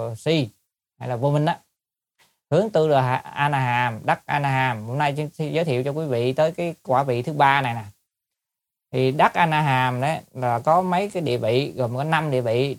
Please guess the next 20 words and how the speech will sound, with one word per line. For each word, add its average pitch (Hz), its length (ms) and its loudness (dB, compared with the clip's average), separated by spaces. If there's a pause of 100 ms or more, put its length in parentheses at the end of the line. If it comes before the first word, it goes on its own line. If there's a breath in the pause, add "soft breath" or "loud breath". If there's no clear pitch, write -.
trung 156 260 -2
bát 185 220 4
niết 175 120 -4
bàn. 127 340 2 (600)
Thì 131 100 -4
trung 151 160 -2
bát 160 120 2
niết 170 140 -2
bàn 131 240 2
bữa 135 100 2
nào 135 180 -2
sẽ 143 120 -4
nói 160 240 2
rõ 135 180 4
hơn, 151 260 4
ở 139 100 -2
đây 151 120 0
nói 156 200 0
đơn 143 220 0
giản. 131 280 2